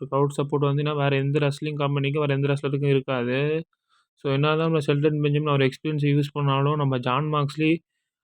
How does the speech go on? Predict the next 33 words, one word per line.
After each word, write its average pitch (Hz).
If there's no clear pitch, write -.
அவரோட 135
திங்கிங், 160
திங்கிங் 156
யூஸ் 147
பண்ணி 147
அப்படியே 143
அந்த 147
ட்ரையாங்கிள் 156
லாக்லேயே 147
நம்ம 147
ஷெல்டன் 147
பென்ஜமினை 147
எப்படி 151
சொல்றது, 139
பின் 160
பண்ணி 156
அவர் 147
இந்த 143
மேட்ச்ல 147
ஜெயிச்சிட்டாரு. 139
So, 160
கிட்டத்தட்ட 147
அவரு 143
நம்ம 127
ஹர்ட் 165
சிட்டிகர் 160
சேர்ந்த 151
ஷெல்டன் 147
பென்ஜமினோட 143
எம் 139
வி 151
பி 143
ரொம்ப 147